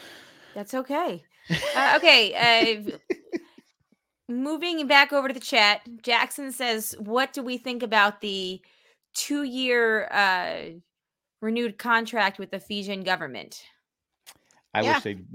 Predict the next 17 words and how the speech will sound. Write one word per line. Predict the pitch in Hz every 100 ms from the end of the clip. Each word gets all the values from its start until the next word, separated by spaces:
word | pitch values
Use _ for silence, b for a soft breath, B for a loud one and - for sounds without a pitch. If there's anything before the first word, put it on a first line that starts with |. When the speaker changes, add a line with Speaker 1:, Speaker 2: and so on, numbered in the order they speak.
| -
Speaker 2:
I | 135
wish | 127 123
they'd | 117 95
move | 101 92
it |
around, | 90 87 90
but | 95
I | 98
understand | 95 - - 294
Speaker 1:
I, |
Speaker 2:
because | 285 - 269
Speaker 1:
I | 262
Speaker 2:
of | 247
Speaker 1:
do | 262
Speaker 2:
cost. | 175
Speaker 1:
too. | 226 190 175
We, | 185